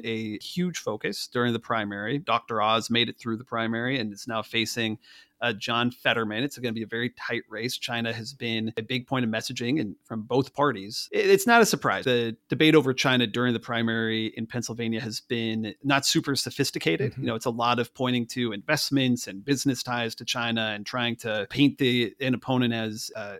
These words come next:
Speaker 1: anti-American for having investments overseas. Probably the bigger repercussion in this outcome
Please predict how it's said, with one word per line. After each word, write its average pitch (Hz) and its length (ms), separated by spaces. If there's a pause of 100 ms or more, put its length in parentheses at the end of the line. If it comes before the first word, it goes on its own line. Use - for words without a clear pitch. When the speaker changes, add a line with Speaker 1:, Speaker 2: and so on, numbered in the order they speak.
Speaker 1:
anti-American 117 880
for 113 300
having 123 320
investments 113 440
overseas. 110 580
Probably 320 260
the 127 80
bigger 127 580
repercussion 127 880
in 123 220
this 113 180
outcome 120 460